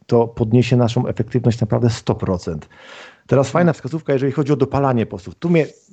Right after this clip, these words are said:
boli mnie tutaj, yy, jeżeli chodzi o naszą lubuską turystykę, że bardzo mało zarówno instytucji publicznych, jak i firm prywatnych korzysta z tego, e,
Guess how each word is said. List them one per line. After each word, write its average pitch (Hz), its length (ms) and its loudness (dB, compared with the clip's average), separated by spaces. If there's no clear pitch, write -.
boli 196 240 4
mnie 160 120 4
tutaj, 165 480 -6
yy, - 640 -14
jeżeli 139 240 -6
chodzi 143 180 -2
o 139 40 2
naszą 139 300 -2
lubuską 135 420 -2
turystykę, 113 400 -2
że 113 100 2
bardzo 143 360 2
mało 139 520 2
zarówno 131 460 2
instytucji 113 500 -6
publicznych, 120 600 -2
jak 104 240 -4
i 104 260 -2
firm 107 340 4
prywatnych 95 640 2
korzysta 143 480 2
z - 500 -14
tego, 117 580 2
e, - 400 -8